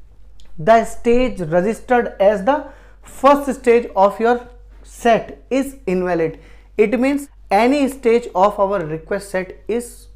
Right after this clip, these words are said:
maybe invalid. So guys, how can we fix that? Just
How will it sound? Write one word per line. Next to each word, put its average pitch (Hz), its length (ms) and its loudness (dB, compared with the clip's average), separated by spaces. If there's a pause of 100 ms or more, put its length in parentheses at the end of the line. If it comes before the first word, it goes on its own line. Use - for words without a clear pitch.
(140)
maybe 160 540 -6 (140)
invalid. 143 560 -8 (420)
So - 360 0
guys, 233 420 2 (300)
how 185 260 2
can 226 240 -2
we 240 100 -2
fix 247 460 -4
that? 214 420 -4 (840)
Just 220 460 -4